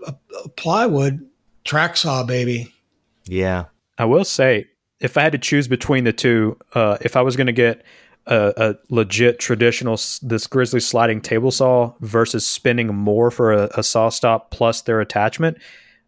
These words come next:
Speaker 3: there's no, I mean, there, it's a no-brainer to me. I would go with this Grizzly because it's a traditional sliding table saw. It comes with things like your scoring blade,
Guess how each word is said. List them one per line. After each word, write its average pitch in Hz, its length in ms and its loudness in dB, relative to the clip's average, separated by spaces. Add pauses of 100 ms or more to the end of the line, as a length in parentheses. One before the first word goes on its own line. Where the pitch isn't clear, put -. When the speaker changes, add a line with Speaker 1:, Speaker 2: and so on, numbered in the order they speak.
(200)
Speaker 3:
there's 120 260 0
no, 131 180 0
I 123 80 -2
mean, 120 140 0
there, 123 100 2
it's 123 220 -6
a 135 40 -4
no-brainer 123 400 2
to 104 60 -2
me. 110 160 0
I 104 60 2
would 104 160 -2
go 113 80 4
with 104 120 0
this - 160 -8
Grizzly 110 320 0
because 104 520 -2
it's 107 240 -2
a 104 80 0
traditional 107 580 -2
sliding 107 380 -2
table 110 240 -2
saw. 104 240 0
It 104 100 -2
comes 113 220 -4
with 107 100 -2
things 110 260 -2
like 104 160 0
your 107 100 -6
scoring 110 500 -2
blade, 104 460 0